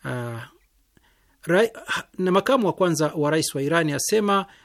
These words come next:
"Hatutaruhusu vizingiti viwepo katika njia ya wazalishaji wa bidhaa nchini." Nalishika gazeti la Teheran Times, na habari kuu katika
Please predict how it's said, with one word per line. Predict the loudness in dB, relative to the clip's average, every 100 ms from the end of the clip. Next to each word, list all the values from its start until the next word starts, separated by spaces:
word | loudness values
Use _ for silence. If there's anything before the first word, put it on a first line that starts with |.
| _
"Hatutaruhusu | -10 -6 -6 -4 -4 -2 -4 -4 -4 -2 0 0 0 _ _ _ -14
vizingiti | -4 -4 -2 -4 -2 -4 -4 -4 -2 -2 -4 -12 _ _
viwepo | -8 0 2 2 0 -2 -8
katika | -8 -8 -6 -6
njia | -2 0 0
ya | -2 -6 -10 -6
wazalishaji | -6 -6 -8 -6 -4 -4 -4 -4 -6 -6
wa | -8
bidhaa | -8 -8 -6 -8
nchini." | -8 -4 -2 0 -4 _ _ _ _ _ _ _ _ -20 -20 -20 -20 -10 0
Nalishika | 2 2 2 2
gazeti | 2 2 2 2
la | 0
Teheran | 0 -2 -2 -2
Times, | -2 0 0 -2
na | -2
habari | -4 -4 -2 -2
kuu | -2 -4
katika | -6 -6 -6 -4 -2 -2 -4 -8